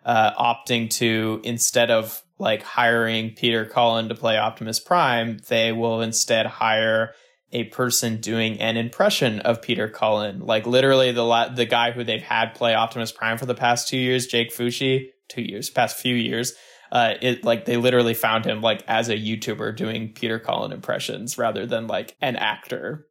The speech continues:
who can act. Uh, and it's been rough, but, um, we got our announcement for who's playing Optimus Prime in this series,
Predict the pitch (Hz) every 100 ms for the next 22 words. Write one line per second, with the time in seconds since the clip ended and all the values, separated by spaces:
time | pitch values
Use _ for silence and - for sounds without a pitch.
0 | - 131 120 117 - 110 - - - -
1 | _ - _ - 123 120 110 - - 123
2 | 117 - 120 117 131 110 104 - - 170
3 | 135 117 - _ 135 120 117 117 113 _
4 | - _ _ _ _ _ 151 123 123 139
5 | 139 135 208 180 98 - 127 147 - 123
6 | 117 120 120 127 127 - 120 113 120 117
7 | - 120 117 - 120 117 113 113 110 160
8 | - - 117 - - - -